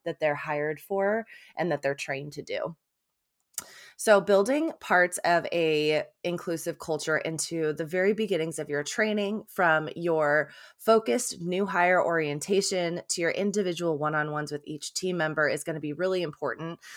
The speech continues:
So there is education that should go across the board with all of your managers to make sure that we're not making these mistakes. So the mistakes can be really, really costly.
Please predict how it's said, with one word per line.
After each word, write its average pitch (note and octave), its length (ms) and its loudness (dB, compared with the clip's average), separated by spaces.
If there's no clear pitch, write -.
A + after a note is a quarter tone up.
So G#3+ 120 2
there G3 140 4
is G#3+ 260 2
education F#3+ 600 -2
that D3+ 140 -4
should D#3+ 240 -4
go D#3+ 160 0
across - 480 -2
the G#3+ 80 -2
board D#3+ 260 0
with D3 200 -4
all E3+ 220 4
of G3 160 2
your F3 140 2
managers F#3 800 0
to A3+ 100 0
make A3 220 4
sure G3 300 0
that G#3+ 160 0
we're A3+ 100 -2
not E3 200 0
making D#3+ 360 -4
these D3 220 -6
mistakes. - 720 -10
So F3+ 600 6
the G#3 180 6
mistakes G#3 460 -2
can D4 140 -4
be C4+ 140 2
really, D#3 300 2
really C3+ 260 0
costly. - 640 -8